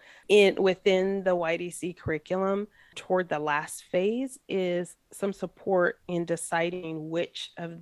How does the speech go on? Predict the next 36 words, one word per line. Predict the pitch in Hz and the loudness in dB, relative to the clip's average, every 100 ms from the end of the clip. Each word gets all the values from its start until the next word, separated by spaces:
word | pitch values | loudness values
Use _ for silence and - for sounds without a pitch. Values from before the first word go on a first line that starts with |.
| - | -8
the | 165 | -8
projects | - 156 160 165 160 - - | -4 -2 -2 -2 -6 -8 -10
to | - | -4
move | 175 165 | -2 -2
forward. | - 156 151 151 151 156 - - _ _ | -2 0 2 2 2 -2 -10 -20 _ _
Uh, | 165 | -2
there's | 160 160 165 | 0 0 -2
a | |
rubric | 170 170 170 - | -4 -2 -4 -2
that's | 170 165 - | -6 -4 -6
available | 170 165 170 185 175 156 151 151 - _ _ | -2 0 2 2 0 2 2 0 -4 _ _
that | 170 - - _ _ | 2 2 0 _ _
talks | - - 165 165 - | -10 2 2 2 -6
about | 160 160 151 147 - 165 | -8 0 4 4 2 -2
those | 160 151 | -2 -2
three | - 160 | -6 -8
seeds | 151 - 156 156 156 | -6 -2 -2 -2 -2
of | 160 - | -4 0
biomimicry, | 151 156 151 156 - 156 | 0 2 0 -2 -4 -2
or | 151 | -2
the | 156 | -2
three | - 156 | -4 -2
essential | 151 - 151 151 | -2 -2 -4 -6
components. | - 151 - 156 156 147 143 - - | -6 -8 -2 0 2 0 -2 -4 -6
And | 151 143 | -6 -8
so | - 147 147 151 - - - | 0 2 4 2 -4 -20 0
all | 180 185 | 6 6
of | 180 165 | 6 2
those | 151 151 | -2 -4
can | - 165 | -4 -2
be | 160 | -2
used | 156 151 151 - - | 0 0 -2 -6 -6
to, | 156 151 147 139 _ _ | -2 0 0 -4 _ _
to | - 160 | -12 -8
really | 160 165 165 147 147 | 0 2 4 2 -2
hone | - 185 165 | 2 4 4